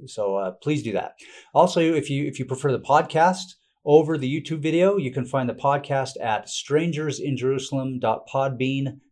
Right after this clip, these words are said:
dot com. So you can go there and get those episodes. Also, check out my book, A Stranger in Jerusalem, Seeing Jesus as a Jew.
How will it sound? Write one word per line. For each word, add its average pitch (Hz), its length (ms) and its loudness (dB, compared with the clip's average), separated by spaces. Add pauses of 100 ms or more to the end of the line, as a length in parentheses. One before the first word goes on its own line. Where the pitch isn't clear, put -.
dot 104 260 -2
com. 85 520 -6
So - 120 -12
you 98 60 -10
can 101 100 -12
go 104 140 -4
there 101 140 -2
and 95 100 -8
get 95 100 -12
those 95 160 -8
episodes. - 540 -10 (420)
Also, 139 300 2
check 143 240 -2
out 127 180 2
my 107 160 -2
book, 185 460 2
A 107 80 -10
Stranger 135 460 0
in 110 60 -2
Jerusalem, 147 680 -4
Seeing 113 400 -6
Jesus 120 320 -4
as 98 120 -8
a 95 60 -10
Jew. 143 460 -2